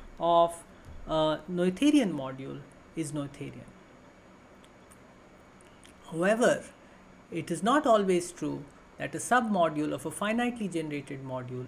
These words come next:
is finitely generated. Um,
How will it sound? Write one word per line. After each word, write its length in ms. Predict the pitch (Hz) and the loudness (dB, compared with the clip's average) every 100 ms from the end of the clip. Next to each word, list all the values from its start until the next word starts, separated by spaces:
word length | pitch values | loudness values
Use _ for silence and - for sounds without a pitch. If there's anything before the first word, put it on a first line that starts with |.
| - | -10
is 160 | 131 | -14
finitely 540 | - 135 135 123 123 117 | -10 -10 -8 -10 -12 -16
generated. 300 | - - - - - - - - - - - - - - - - - - - - - - | -16 -20 -20 -20 -20 -20 -20 -20 -20 -20 -20 -20 -20 -20 -20 -20 -20 -20 -20 -20 -20 -12
Um, 360 | 135 131 131 | -6 -6 -8